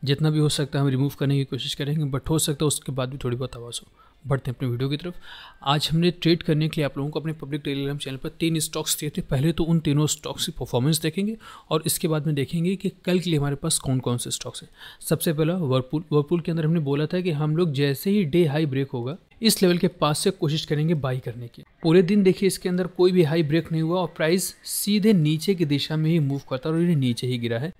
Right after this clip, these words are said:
यहाँ से ऊपर ये बिल्कुल लास्ट के सेशंस में गया था, but ट्रेड करने का तो कुछ ये टाइम था नहीं because यहाँ पर अगर हम लोग चाहते भी तो कोई ऑर्डर मिलता नहीं हम लोगों को। Whirlpool में कोई ट्रेड एग्जीक्यूशन नहीं। इसके बाद में Ramco सीमेंट, Ramco सीमेंट में हमने ये लेवल ड्रॉ करके दिया था और ये साफ साफ बोल दिया था कि हम लोग यहाँ पर सिर्फ और सिर्फ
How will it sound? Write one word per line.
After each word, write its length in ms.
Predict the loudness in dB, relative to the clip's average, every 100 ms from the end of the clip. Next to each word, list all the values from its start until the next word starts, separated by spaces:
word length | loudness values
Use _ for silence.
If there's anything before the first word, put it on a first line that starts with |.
| -6
यहाँ 280 | 0 2 2
से 160 | 2 0
ऊपर 240 | 0 0
ये 60 | -2
बिल्कुल 380 | -2 0 0 4
लास्ट 360 | 6 4 2
के 60 | -4
सेशंस 320 | -4 -2 0
में 140 | 0
गया 140 | 0 0
था, 160 | 0
but 100 | 0 -2 0
ट्रेड 200 | 2 2
करने 260 | 0 -2 -2
का 100 | -4
तो 100 | -6
कुछ 200 | -6 -4
ये 60 |
टाइम 240 | -2 0 -2
था 180 | 0 0
नहीं 120 | 0
because 220 | 0 0
यहाँ 120 | 0
पर 140 | -2 -2
अगर 100 | 0
हम 120 | 0
लोग 100 | -2
चाहते 420 | -4 -10 -8 -4
भी 160 | -2 -4 -8 -8
तो 80 | -4
कोई 100 | 0
ऑर्डर 200 | 0 0
मिलता 360 | 0 -2 -4 -4
नहीं 140 | -4
हम 80 | -4
लोगों 180 | -6 -10
को। 160 | -14 -18 -20 _ 0
Whirlpool 400 | 2 4 2 0
में 120 | 0 -2 2
कोई 180 | 4
ट्रेड 180 | 4 2
एग्जीक्यूशन 540 | 0 -2 -8 -8 -6 -6
नहीं। 140 | -8 -12 -14
इसके 220 | -8 -2 2
बाद 100 | 2
में 100 | 2
Ramco 280 | 0 -4
सीमेंट, 300 | -6 -4 -4
Ramco 240 | -2 -2 -2
सीमेंट 380 | -2 -2 0 0
में 80 |
हमने 260 | 0 0 0
ये 140 | 2
लेवल 260 | 0 0 0
ड्रॉ 140 | 0
करके 240 | -2 -2 -4
दिया 200 | -4 -6
था 180 | -8 -14 _ -20 -14 -2
और 60 |
ये 60 | 0
साफ 360 | 2 4 4 4
साफ 180 | 0 0
बोल 180 | 0
दिया 120 | 0 0
था 100 | -2
कि 160 | -2
हम 140 | 0 2
लोग 100 | 0
यहाँ 120 | 0
पर 120 | -2
सिर्फ 280 | -2 -2 -2
और 60 | -4
सिर्फ 180 | -4